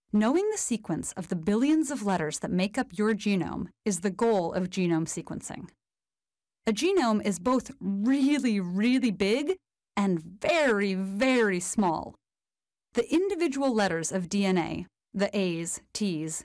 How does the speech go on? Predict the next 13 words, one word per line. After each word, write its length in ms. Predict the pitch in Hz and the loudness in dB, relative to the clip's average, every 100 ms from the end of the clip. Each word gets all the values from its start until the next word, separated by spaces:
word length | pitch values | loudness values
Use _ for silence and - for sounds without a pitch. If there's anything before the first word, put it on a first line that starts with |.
| - | -10
G's, 480 | - 208 170 156 - | -2 -2 -2 -4 -6
and 200 | 165 160 | -4 -4
C's, 600 | - - 240 135 170 - - _ _ _ _ - | -4 -2 -2 -4 -8 -10 -12 _ _ _ _ -4
are 160 | 208 - | -2 2
only 380 | 302 320 277 269 | 4 4 2 2
eight 220 | 320 - | 0 0
or 140 | 226 | -2
ten 480 | 220 - 233 254 254 - | -2 -6 0 2 2 2
atoms 520 | 202 220 185 175 - | 0 2 2 0 -4
wide, 560 | 170 190 180 - - _ _ _ _ _ _ | -2 0 0 -2 -12 _ _ _ _ _ _
and 160 | 214 208 | 2 2
they're 180 | 196 - | 2 -2
all 400 | 233 294 247 175 | 2 4 4 0